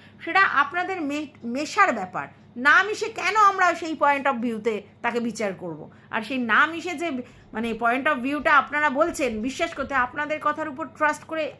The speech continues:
আমাদের বুঝতে হবে, নাকি আমরা ভিডিও দেখে যেটা বুঝবো সেটা বুঝতে হবে? বলুন তো, আপনারা আপনাদের কথাতেই বুঝিয়ে দিচ্ছেন। By the way, আমাদের ওয়াইটির এক ক্রিয়েটার, হুম,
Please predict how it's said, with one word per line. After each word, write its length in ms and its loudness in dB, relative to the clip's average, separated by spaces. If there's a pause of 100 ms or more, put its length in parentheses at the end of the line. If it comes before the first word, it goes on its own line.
আমাদের 300 -4
বুঝতে 240 -8
হবে, 120 0 (100)
নাকি 220 0
আমরা 140 2 (140)
ভিডিও 260 2
দেখে 260 2
যেটা 200 4
বুঝবো 220 -2 (300)
সেটা 160 0 (120)
বুঝতে 300 -4
হবে? 140 -12 (160)
বলুন 200 -2 (100)
তো, 60 -10 (500)
আপনারা 260 -2 (100)
আপনাদের 320 -6 (120)
কথাতেই 500 -6
বুঝিয়ে 300 -6
দিচ্ছেন। 220 -8 (140)
By 160 6 (160)
the 80 6 (100)
way, 160 -8 (680)
আমাদের 400 4 (600)
ওয়াইটির 560 4
এক 80 -8 (300)
ক্রিয়েটার, 480 -2 (260)
হুম, 220 -6